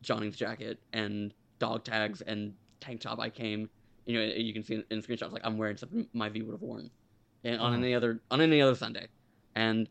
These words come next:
Speaker 1: so, so, like, making those hard divides is one way of going about this, these quests, which is very paramount to how I handle them, is like, "No, you, like, you're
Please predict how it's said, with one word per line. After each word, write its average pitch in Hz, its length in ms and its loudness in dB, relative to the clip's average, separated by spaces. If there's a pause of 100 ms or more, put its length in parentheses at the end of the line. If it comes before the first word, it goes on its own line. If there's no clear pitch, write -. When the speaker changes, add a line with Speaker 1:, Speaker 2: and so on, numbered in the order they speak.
(360)
Speaker 1:
so, 156 180 4
so, 143 180 4
like, 135 260 4 (380)
making 131 580 2
those 120 220 4
hard 117 340 0
divides 107 420 -4
is 113 240 -12 (520)
one 120 380 2
way 113 240 4
of 95 100 -2
going 117 180 -2
about 143 220 2
this, 117 220 -10
these 113 160 -12
quests, - 260 -2
which 113 220 -6
is 110 200 -8 (380)
very 117 200 -2
paramount 110 420 -2
to 120 140 0
how 104 320 -2 (440)
I 226 120 6
handle 113 240 2
them, 104 260 -2
is 104 100 -10
like, 117 240 -6 (120)
"No, 127 460 6
you, 117 180 -4
like, 123 160 2
you're 117 520 0